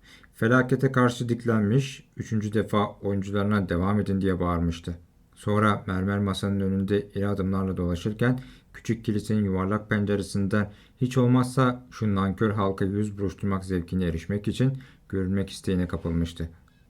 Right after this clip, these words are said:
Fakat "Yok canım, bu bize yakışmaz.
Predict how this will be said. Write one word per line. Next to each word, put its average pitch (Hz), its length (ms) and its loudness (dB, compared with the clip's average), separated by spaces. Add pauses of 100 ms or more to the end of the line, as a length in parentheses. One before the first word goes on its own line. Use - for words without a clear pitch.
Fakat 104 440 -4 (100)
"Yok 92 240 -4
canım, 101 300 0 (320)
bu 85 140 -2
bize 92 160 -2
yakışmaz. - 640 -4